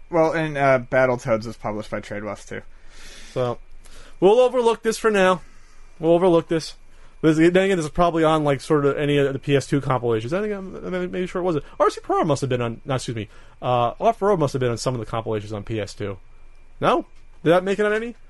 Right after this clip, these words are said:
Speaker 1: I don't think so. Anyways, rolling right along
Speaker 2: <laughs>
Speaker 1: over, uh, over to the Sony press conference,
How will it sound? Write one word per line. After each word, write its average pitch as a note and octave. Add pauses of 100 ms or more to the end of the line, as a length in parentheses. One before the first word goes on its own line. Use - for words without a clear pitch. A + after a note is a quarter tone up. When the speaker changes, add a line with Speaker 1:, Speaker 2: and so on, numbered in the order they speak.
(140)
Speaker 1:
I E3
don't A3+
think A3+
so. B2+ (1120)
Anyways, A#3+
rolling C#4
right A#3+
along F#3 (160)
Speaker 2:
<laughs> -
Speaker 1:
over, F3+
uh, C3+ (280)
over D#3+
to D#3
the D3
Sony G#3
press A#2+
conference, B2